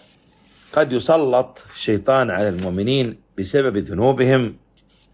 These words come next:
دلت على ذلك الأدلة، وأن الله عز وجل سخر الجن لسليمان عليه السلام، وأيضا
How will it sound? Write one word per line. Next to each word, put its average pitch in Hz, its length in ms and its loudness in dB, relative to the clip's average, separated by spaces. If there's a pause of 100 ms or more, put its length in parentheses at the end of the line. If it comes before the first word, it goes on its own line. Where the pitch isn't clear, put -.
(320)
دلت 139 320 2
على 98 140 2
ذلك 107 400 2
الأدلة، 117 720 0
وأن 117 240 -2
الله 110 180 2
عز 90 260 -2
وجل 90 320 -2
سخر 104 440 0
الجن 113 340 0
لسليمان 104 680 0
عليه 104 220 0
السلام، 101 640 2 (840)
وأيضا 127 1000 2